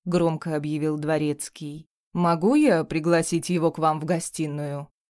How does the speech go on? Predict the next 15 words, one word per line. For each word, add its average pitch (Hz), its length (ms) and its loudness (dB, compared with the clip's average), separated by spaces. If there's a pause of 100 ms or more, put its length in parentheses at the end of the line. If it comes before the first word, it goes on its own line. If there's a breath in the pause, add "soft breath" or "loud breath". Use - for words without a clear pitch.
(280)
Аня 240 260 6
лишь 220 240 2
кивнула, 208 680 0
и 151 80 0
спустя 175 400 -4
мгновение 202 640 4
на 175 100 2
пороге 196 400 0
появился 190 540 -2
блондин 185 640 2
с - 60 -2
целой 202 400 0
корзиной 190 800 0
алых 175 340 -2
роз. 170 560 -4